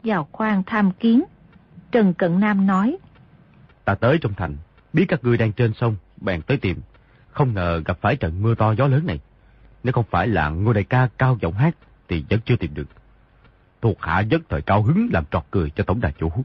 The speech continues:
Speaker 2: À, mọi người gọi nhau là huynh đệ thôi. Bài Ngô đại ca hát là khúc Trầm Giang trong vở Đào Hoa Phiến phải không? À, đúng vậy,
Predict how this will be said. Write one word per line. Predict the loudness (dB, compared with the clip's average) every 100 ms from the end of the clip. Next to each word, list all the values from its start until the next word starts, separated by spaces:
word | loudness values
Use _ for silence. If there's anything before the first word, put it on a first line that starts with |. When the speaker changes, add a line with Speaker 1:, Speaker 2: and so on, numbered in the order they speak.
| -8 -20 _ _ _ -20 -6
Speaker 2:
À, | -6 -6 -14 -20 -4
mọi | 0 2
người | 2 0
gọi | 0 0
nhau | 2
là | 0 0
huynh | -2
đệ | 0
thôi. | 0 0 -2 _ _ _ -2
Bài | 0 0
Ngô | 0
đại | -2
ca | -2 -4
hát | -2 -6 -6
là | -6 -6
khúc | -4 -4 -4 -6 -2
Trầm | -2 -2 -2
Giang | 0 0 -2 -8 _ _
trong | -2 -2
vở | -2 -4 -2
Đào | -4 -4
Hoa | -4 -2
Phiến | -2 -2
phải | -4
không? | -6 -8 _ _ _ _ _ -20 -6 -4
À, | -4 0
đúng | 2 2
vậy, | 0